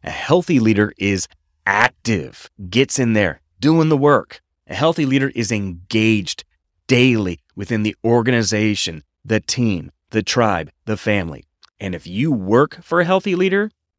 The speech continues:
you are going to want to follow, sacrifice, and give your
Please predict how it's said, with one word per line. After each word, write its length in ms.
you 260
are 140
going 420
to 140
want 480
to 100
follow, 580
sacrifice, 760
and 140
give 160
your 160